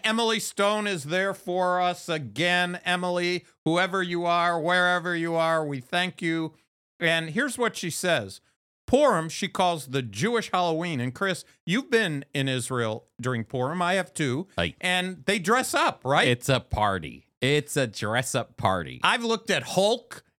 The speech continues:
Speaker 1: and Spider-Man.
Speaker 2: Clowns.
Speaker 1: <laughs> Yeah, clowns. Oh, clowns are scary.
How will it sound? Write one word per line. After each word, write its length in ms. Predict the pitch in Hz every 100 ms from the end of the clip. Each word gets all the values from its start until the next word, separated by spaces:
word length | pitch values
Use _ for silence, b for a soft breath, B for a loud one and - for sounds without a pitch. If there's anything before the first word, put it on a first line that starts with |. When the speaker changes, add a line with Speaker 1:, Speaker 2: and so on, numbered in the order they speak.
| -
Speaker 1:
and 280 | 151 135 131
Spider-Man. 960 | - - 208 233 233 233 233 240 370 226
Speaker 2:
Clowns. 1040 | - 147 147 143 143 143 139 214 156 -
Speaker 1:
<laughs> 140 | 165 196
Yeah, 120 | 202
clowns. 640 | - - 339 233 247 254 226 -
Oh, 120 | 190 170
clowns 360 | - 175 175
are 100 | 117
scary. 480 | - - 135 127 90